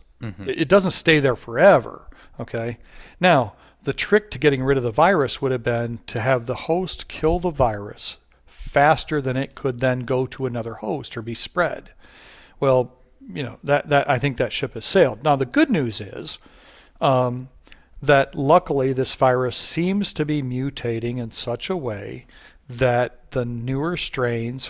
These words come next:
Speaker 2: while they are either as contagious or more contagious, are less severe. So most epidemiologists, most doctors you talk to say, "We will probably always have covid. Hopefully,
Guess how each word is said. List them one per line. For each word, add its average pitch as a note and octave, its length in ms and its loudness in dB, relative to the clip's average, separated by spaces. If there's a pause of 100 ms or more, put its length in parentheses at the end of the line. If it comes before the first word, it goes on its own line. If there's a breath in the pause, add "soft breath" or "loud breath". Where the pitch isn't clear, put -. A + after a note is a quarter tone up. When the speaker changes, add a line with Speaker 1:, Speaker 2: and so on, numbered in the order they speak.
Speaker 2:
while B2 220 0
they A#2+ 160 -2
are A#2+ 260 -2
either B2 420 -4
as C#3 260 2
contagious A#2+ 540 -6
or B2 60 -6
more C3+ 160 -6
contagious, A#2 440 -8
are B2+ 180 0
less A#2 260 0
severe. C#3 800 0 (440 loud breath)
So B2+ 560 2
most C#3 640 0 (460 soft breath)
epidemiologists, C3+ 880 2
most A#2+ 200 -6
doctors D3+ 340 2
you C3 80 -6
talk A#2+ 320 -2
to A#2+ 140 -6
say, A#2+ 340 -2
"We C3 160 -4
will D3+ 140 -4
probably C3+ 380 0
always F3 360 -2
have E3 200 -2
covid. G#2+ 440 -12 (460 soft breath)
Hopefully, - 880 -2